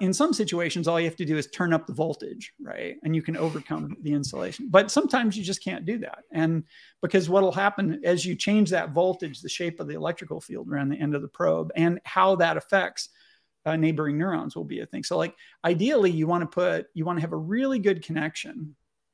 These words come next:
what they call low Z or low interference. You don't want it to be a short,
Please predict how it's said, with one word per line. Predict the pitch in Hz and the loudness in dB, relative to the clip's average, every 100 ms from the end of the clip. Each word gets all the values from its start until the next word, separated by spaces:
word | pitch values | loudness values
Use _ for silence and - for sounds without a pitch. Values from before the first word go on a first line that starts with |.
| _ _ _ _ - | _ _ _ _ -12
what | 196 | -10
they | 170 | -6
call | 165 170 160 | -4 -2 -2
low | 143 160 165 | 0 2 2
Z | 151 156 151 | -2 -4 -4
or | 175 | -4
low | 147 156 156 | -2 -2 -2
interference. | 147 151 - | -4 -2 2
You | 185 | 4
don't | |
want | 262 269 | 4 2
it | 180 | -2
to | |
be | 160 | -8
a | |
short, | 160 - 185 - - | -6 -2 -2 -2 -6